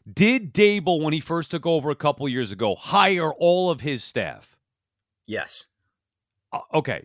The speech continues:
Speaker 1: Th-, so that to me is already a problem, because if these are all coaches, and I thought that that was the case, I just wanted to get that confirmed by you. He hired all of these guys individually, and now it seems like it's falling apart at the seams. Like you said, even if it's not just Wink Martindale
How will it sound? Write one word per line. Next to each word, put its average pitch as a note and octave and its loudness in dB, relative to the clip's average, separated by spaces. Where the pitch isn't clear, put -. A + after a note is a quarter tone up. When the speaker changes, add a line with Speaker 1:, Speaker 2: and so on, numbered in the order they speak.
Speaker 1:
Th-, D3 -6
so G3 -2
that A3+ 4
to B3 -4
me A3 -6
is E3 -2
already F3+ 2
a D#3 -2
problem, D#3 0
because C3+ -8
if A2+ -8
these F#3+ -4
are A3 0
all G3+ -2
coaches, D#3 -2
and G3 -4
I G3 0
thought A3+ -2
that E3+ -18
that F#3+ 0
was E3+ -4
the D3 -12
case, D#3 -6
I D3 -8
just C#3+ -14
wanted E3+ -6
to C#3+ -14
get D#3 -6
that D#3 -6
confirmed C#3 -2
by A2+ 4
you. F#2 -2
He C#4+ 0
hired A3+ 0
all G#3+ 2
of E3 -10
these G3 -6
guys F3+ -2
individually, F#3 -2
and F#3+ 4
now A#3 0
it A3+ -2
seems G3+ -8
like F#3+ 0
it's D#3+ -10
falling G3 0
apart E3+ 2
at C#3 -8
the C3 -14
seams. A#3+ -4
Like F#3+ -2
you E3+ -10
said, G#3 0
even A#3 -2
if G#3+ -2
it's F#3+ 0
not F3+ 2
just F3 -4
Wink D#3 -4
Martindale D#3 2